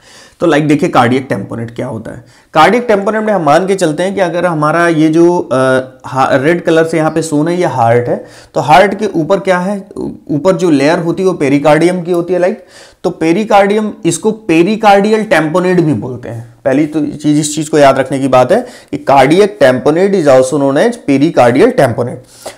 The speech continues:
पेरिकार्डियल tamponade में क्या होता है, जो पेरिकार्डियम ब्लैक कलर की लेयर है, इससे नौ-, यहाँ इन दोनों के बीच में,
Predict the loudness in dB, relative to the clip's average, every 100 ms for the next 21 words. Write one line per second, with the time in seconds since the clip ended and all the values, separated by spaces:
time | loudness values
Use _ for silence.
0 | _ 0 2 4 2 2 2 0 0 0
1 | 0 0 0 -2 0 0 0 0 0 -2
2 | 0 0 0 0 0 0 0 0 0 -2
3 | -2 0 2 0 0 -6 -6 -8 -2 0
4 | 0 -2 -6 -12 -8 -4 -2 -4 -4 -2
5 | 2 2 2 0 0 0 -2 -2 -4 -6